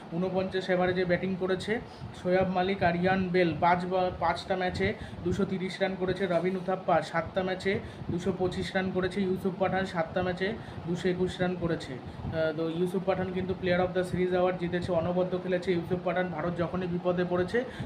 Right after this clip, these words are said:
তখনই কিন্তু ভালো খেলে দিয়েছে। এর আগে কেকেআর যখন বিপদে পড়তো তখন কিন্তু ভালো খেলে দিত ইউসুফ পাঠান, উম, মানে সব দিক দিয়ে সেরা।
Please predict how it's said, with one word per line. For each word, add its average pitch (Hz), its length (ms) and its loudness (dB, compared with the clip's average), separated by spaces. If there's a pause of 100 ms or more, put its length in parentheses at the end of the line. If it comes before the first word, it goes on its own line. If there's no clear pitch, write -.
তখনই 180 260 0
কিন্তু 180 240 -2
ভালো 160 280 0
খেলে 180 200 0
দিয়েছে। 185 320 0
এর 170 80 4
আগে 175 180 2
কেকেআর 175 380 -2
যখন 180 220 -2
বিপদে 175 400 0
পড়তো 180 220 -2
তখন 170 260 0
কিন্তু 180 200 -2
ভালো 156 240 -2
খেলে 165 220 -4
দিত 151 260 -6 (320)
ইউসুফ 180 300 -2
পাঠান, 196 380 0 (340)
উম, 180 360 -2
মানে 175 180 0
সব 180 280 0
দিক 180 180 -2
দিয়ে 185 120 2
সেরা। 143 400 -4